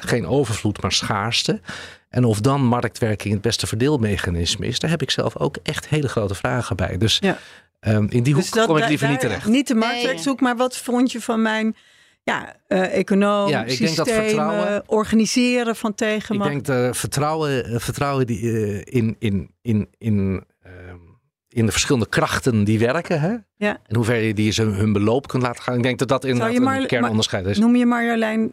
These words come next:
Speaker 2: daarin, en dan is het nu niet Marjolein, maar noem je artsen die dit zouden zeggen naïef?
Speaker 1: Nou, we hebben net geconstateerd dat ze in ieder geval voor een deel het ook gewoon niet weten, omdat ze er niet in opgeleid zijn, hè? Dat speelt ook een rol.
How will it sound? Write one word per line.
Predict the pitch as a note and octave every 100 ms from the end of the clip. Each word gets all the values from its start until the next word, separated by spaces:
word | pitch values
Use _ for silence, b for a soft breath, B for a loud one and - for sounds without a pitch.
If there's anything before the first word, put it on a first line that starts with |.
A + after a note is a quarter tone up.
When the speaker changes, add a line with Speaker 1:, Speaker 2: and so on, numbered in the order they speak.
| _
Speaker 2:
daarin, | G3 G3+ G3+ G3+
en | F3+
dan | F3 E3
is | D3+
het | -
nu | E3
niet | F3 F3
Marjolein, | D#3+ E3 E3
maar | F3 F3+
noem | G3
je | F#3+ -
artsen | - A#3 - - G#3
die | F3 F#3
dit | F3+ F#3
zouden | - F3+ F3+
zeggen | F#3+ F#3+ F#3
naïef? | F3+ F3+ A#3 - - _ _ _ _ _ _ _ _ _ _ _ _ _ _ _ _ _ -
Speaker 1:
Nou, | A#2+
we | B2+
hebben | C3
net | D3 D3+
geconstateerd | - C#3 A#2 - C3
dat | C3+
ze | -
in | D3
ieder | F3+
geval | C3 G#2+
voor | B2
een | A#2
deel | A#2+ A#2+
het | B2+ D3
ook | B2
gewoon | - B2+
niet | A#2
weten, | B2+ C3 B2+
omdat | C3 B2+
ze | C3+
er |
niet | C#3 B2+
in | C3+
opgeleid | D3+ - G2 F2
zijn, | - F2+ F2+
hè? | A#2 E3+
Dat | -
speelt | - A2 -
ook | B2 A2+
een | G#2
rol. | F2+ A#2+